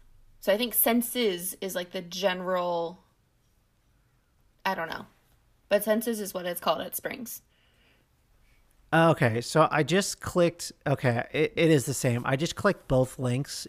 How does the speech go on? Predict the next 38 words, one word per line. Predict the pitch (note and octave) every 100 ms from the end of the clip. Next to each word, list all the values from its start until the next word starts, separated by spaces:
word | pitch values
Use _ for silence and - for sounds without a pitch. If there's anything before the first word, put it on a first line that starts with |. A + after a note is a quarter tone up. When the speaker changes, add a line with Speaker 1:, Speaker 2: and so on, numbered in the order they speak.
| -
Speaker 2:
and | B2+
it | B2+ -
leads | C3+ C3+ -
to |
the | B2+
same | - C3 B2
exact | G#2+ A2 -
page. | A#2+ G#2 F#2+ -
So | - - A#2 A#2
I | A#2+
think | C3+ -
that | B2+ -
it | B2
is | B2 B2+
the | B2+
same. | - - - - - -
<laughs> | C#4 B3 A3+
So, | - - D#3+
Speaker 1:
Got | D3+ - F#3+
it. | - C4 - E4+
<laughs> |
Speaker 2:
uh, | - A#2 A2+
Speaker 1:
Okay. | - C3
Speaker 2:
okay, | - A2 G#2 -
cool. | A2 F#2+ - -
Speaker 1:
Yeah, | F#3 -
I | -
think | D4
Speaker 2:
Yeah, | C3 B2+
Speaker 1:
Senses | -
Speaker 2:
I've | D3+
never | G3+ A3
Speaker 1:
is, |
like, |
Speaker 2:
done | F3 E3
Speaker 1:
the | D#3 C3+
Speaker 2:
a | D#3+
Speaker 1:
brand. | F#3 D#3 B2 E3+ A#3